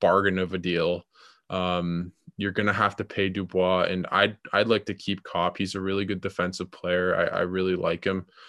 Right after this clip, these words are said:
Um, I think he's a winning player. So I, I think that's something that they should entertain.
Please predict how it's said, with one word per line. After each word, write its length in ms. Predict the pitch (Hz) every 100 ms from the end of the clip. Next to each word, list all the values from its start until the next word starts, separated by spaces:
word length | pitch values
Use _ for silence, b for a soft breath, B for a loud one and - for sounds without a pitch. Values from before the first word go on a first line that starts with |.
| b b -
Um, 560 | 90 90 95 98 95 104 -
I 60 | 95
think 180 | 95
he's 120 | 92 90
a 40 |
winning 300 | 87 90 92
player. 340 | 92 90 87 85
So 400 | - 87 87 82
I, 100 | 92 85
I 60 |
think 200 | 92 95
that's 200 | 95 90
something 340 | 90 90 92 90
that 120 | 92 -
they 80 | 95
should 240 | - 90
entertain. 500 | 87 90 90 90 92